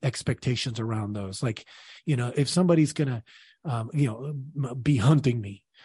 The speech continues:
you know, essentially, like, that's not okay. That's just, that's too, that's too over the top. But again,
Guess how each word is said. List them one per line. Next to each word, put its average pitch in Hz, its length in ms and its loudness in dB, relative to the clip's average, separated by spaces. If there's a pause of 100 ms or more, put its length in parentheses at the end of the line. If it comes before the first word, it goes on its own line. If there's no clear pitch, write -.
(140)
you 147 240 2
know, 135 160 2
essentially, 104 640 -2 (420)
like, 143 240 -4
that's 170 420 0
not 117 240 4
okay. 95 520 -8 (100)
That's - 340 2
just, - 600 -8
that's 170 280 -2
too, 139 600 0
that's 165 220 0
too 147 260 -2
over 117 220 -4
the 104 100 -10
top. - 280 -14 (520)
But 165 120 6
again, 165 460 2